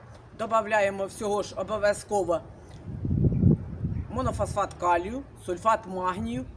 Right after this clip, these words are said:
чистий лист, це обов'язкова процедура. І бурштинову кислоту я завжди добавляю. Завжди добавляю. Епінциркон, це можна і те добавляти, ну, бурштинова кислота м-,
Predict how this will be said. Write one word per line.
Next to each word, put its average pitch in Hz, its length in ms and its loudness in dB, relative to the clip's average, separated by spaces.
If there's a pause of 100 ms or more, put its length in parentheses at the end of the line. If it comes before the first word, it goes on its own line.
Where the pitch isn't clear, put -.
чистий 240 440 -4
лист, 226 300 0 (140)
це 240 220 0
обов'язкова 185 760 -2
процедура. 170 560 -4 (340)
І 262 140 2 (180)
бурштинову - 540 -2
кислоту - 580 2
я 135 120 0
завжди 123 380 -2
добавляю. 123 480 -6 (240)
Завжди - 420 0
добавляю. 127 460 -8 (1040)
Епінциркон, 226 800 -4 (400)
це 208 180 2 (100)
можна 165 320 -2
і - 460 -4
те 285 100 6
добавляти, 302 640 2 (220)
ну, - 140 -4
бурштинова 254 480 -2
кислота 156 360 -4
м-, 160 160 -4